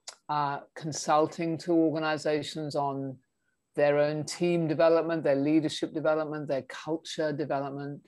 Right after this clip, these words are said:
And I remember I wrote, uh, my first book, which was called Walking the Talk. And my father said, "Why would anyone pay you to give them advice?" <laughs> I'm going, "Oh, Dad."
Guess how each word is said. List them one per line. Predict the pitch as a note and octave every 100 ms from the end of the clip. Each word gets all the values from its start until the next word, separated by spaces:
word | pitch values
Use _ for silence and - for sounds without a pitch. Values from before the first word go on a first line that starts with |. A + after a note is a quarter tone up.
| _ _ -
And | D3+
I | D3+
remember | D3+ E3 F#3 F#3 E3+
I | D#3+
wrote, | E3+ F3+ - -
uh, | C#3+
my | C#3+ C#3+
first | C3+ - A3 A3 -
book, | C#3+ B2 - -
which | C#3 -
was | C#3+
called | - D#3+ D#3 C#3
Walking | D3 C#3+ D3 C3+
the | - _
Talk. | D#3 C3 - _ _ _ - -
And | D3
my | D3 D3
father | - G3 G#3+ F#3
said, | - C#3+ C3+ C3 _ _ _ _ - _ -
"Why | C#4
would | G#4 F#4+
anyone | G3+ D#4+ D#4 F3
pay | E3+ F#3 F#3+
you | F#3+ C4+ E4
to | E3+
give | A3 G#3+
them | G#3
advice?" | G#3 D#3 F#3 F3+ F3 - - - -
<laughs> | - G#3 -
I'm | A#3+ A#3+
going, | A#3+ A#3
"Oh, | B3
Dad." | C4 C4+ A#3+ C4+